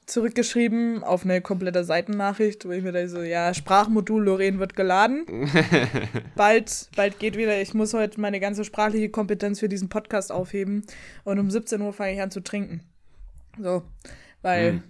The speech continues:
Speaker 1: das ist, äh, ha, es ist, ich weiß auch wirklich nicht, was ich dir erzählen wollte, Max.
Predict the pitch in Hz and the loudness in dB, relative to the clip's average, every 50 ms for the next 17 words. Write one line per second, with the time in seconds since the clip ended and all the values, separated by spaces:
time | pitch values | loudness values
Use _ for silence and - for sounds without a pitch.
0 | _ _ _ _ - 185 175 - 156 180 185 - - - - 190 185 180 170 185 | _ _ _ _ -12 -10 -10 -8 -10 -10 -10 -10 -10 -6 -4 -4 -4 -4 -4 -4
1 | 220 220 196 180 170 - - - - - 214 208 - 226 214 214 214 - - - | -4 -4 -4 -6 -8 -12 -16 -18 -10 -8 -6 -4 0 0 0 0 0 -4 -8 -10
2 | - - - 226 - - - _ _ - - 220 214 220 220 208 233 254 302 370 | -14 -16 -16 -16 -20 -20 -20 _ _ -4 -2 -2 -2 -2 0 4 6 6 6 6
3 | 370 - - 277 269 233 220 285 370 - 349 294 - 240 233 233 277 339 330 - | 4 2 0 0 0 0 0 -2 0 0 -2 -2 0 0 2 2 2 0 0 0
4 | 262 262 269 - 262 - - 262 233 220 220 - - 294 294 247 208 185 165 170 | 0 0 0 0 -4 -6 -4 -2 -2 -2 -4 -2 2 2 2 2 2 -2 -4 -6
5 | 180 170 160 156 165 - - - | -6 -10 -10 -12 -12 -14 -18 -20